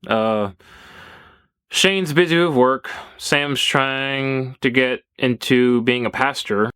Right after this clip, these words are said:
Jenna is juggling school and work and taking care of her horse. So I just don't really have time to see them anymore. Or they don't really have time to see me anymore.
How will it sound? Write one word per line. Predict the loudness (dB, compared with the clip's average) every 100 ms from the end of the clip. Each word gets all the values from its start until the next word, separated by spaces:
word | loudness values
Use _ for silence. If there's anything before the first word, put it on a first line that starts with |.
| -4
Jenna | 0 2 2 0
is | -2 0
juggling | 0 2 0 0
school | -4 0 2 2
and | 2
work | 2 2 -2 -10 -16 -18 -20 _ _ _ _ _ _ _ _ _ -4
and | 0
taking | 0 0 2
care | 0
of | 2
her | 0
horse. | 0 0 -2 -6 -12 -14
So | 0 2
I |
just | 2 0 0
don't | 0
really | 0 0
have | -2
time | -4 -6 -4
to |
see | -4 -4
them | -2 -2
anymore. | -2 -2 -4 -8 _ _ -2
Or | 2
they | 2
don't | 0 -4 -4
really | 0 0
have | -2
time | -6 -6
to |
see | -4 -2
me | -2 -2
anymore. | -4 -8 -12